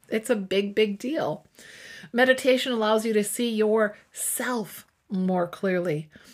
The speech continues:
And yes, you guessed it, it enables you to see others with more clarity and a deeper understanding. It's like taking off blinders. It creates a sense of calm that is just, it's indescribable.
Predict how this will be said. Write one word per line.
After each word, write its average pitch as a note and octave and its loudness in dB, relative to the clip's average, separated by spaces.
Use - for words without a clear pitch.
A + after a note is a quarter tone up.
And E3 -2
yes, F#3+ -2
you F#3+ -6
guessed A#3+ -4
it, - -6
it A#3+ 2
enables A3 2
you G3+ 0
to G#3+ 2
see A3+ -6
others G#3+ 2
with F3+ -4
more G3+ 2
clarity A3 2
and G#3 -2
a G#3 0
deeper F3+ -2
understanding. D#3+ -2
It's - -4
like G#4+ 0
taking C4 0
off A3 2
blinders. E3+ 0
It E3 -6
creates F#3+ 0
a F3 0
sense F#3 0
of D#3 -2
calm G3+ 0
that D3+ 2
is D3+ -2
just, - -6
it's - -18
indescribable. D3 -4